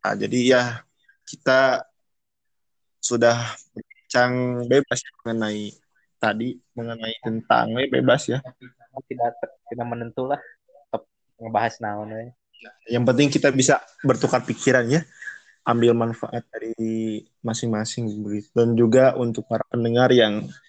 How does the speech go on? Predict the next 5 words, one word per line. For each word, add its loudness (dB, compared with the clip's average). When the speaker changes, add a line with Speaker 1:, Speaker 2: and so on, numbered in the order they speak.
Speaker 1:
senantiasa 2
Allah -6
Subhanahu -4
wa -4
Ta'ala -2